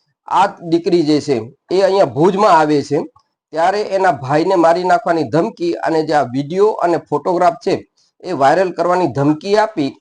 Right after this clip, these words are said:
અને એ દીકરીને કહે છે કે "તું મારી સાથે હાલ, નહીં તો હું આ કરી નાખીશ." આ કર્યા પછી એને એ અહીંયાથી સ્લીપર કોચમાં દ્વારકા લઈ જાય છે અને ત્યારે રસ્તામાં પણ એની મરજી વિરુદ્ધ એની સાથે આ શારીરિક સંબંધ બાંધે છે.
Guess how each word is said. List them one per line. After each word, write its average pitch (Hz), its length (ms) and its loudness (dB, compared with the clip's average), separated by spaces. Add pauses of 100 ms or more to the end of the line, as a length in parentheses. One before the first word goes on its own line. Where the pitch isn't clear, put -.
(140)
અને 170 180 0
એ 160 60 -2
દીકરીને 165 380 -2
કહે 196 140 -4
છે 185 120 -6
કે 156 120 -6
"તું 165 240 0
મારી 170 240 0
સાથે 165 280 -4
હાલ, 165 160 0
નહીં 151 160 0
તો 156 100 -2
હું 156 240 0
આ 143 100 0
કરી 151 240 -4
નાખીશ." 113 340 -6 (520)
આ 180 180 0
કર્યા 202 380 4
પછી 170 360 -2 (360)
એને 175 220 2 (120)
એ 185 80 0 (240)
અહીંયાથી 180 460 0 (1040)
સ્લીપર - 400 0
કોચમાં 156 520 -2 (960)
દ્વારકા 175 420 2
લઈ 180 200 4
જાય 139 220 2
છે 127 140 -4 (260)
અને 170 180 0
ત્યારે 175 220 2
રસ્તામાં 180 600 0
પણ 170 80 -4
એની 170 180 2
મરજી 147 420 2
વિરુદ્ધ 165 320 -2 (120)
એની 160 240 0
સાથે 147 280 -2
આ 139 120 0 (160)
શારીરિક 143 420 -4
સંબંધ 139 340 -6
બાંધે 127 320 0
છે. 107 120 -8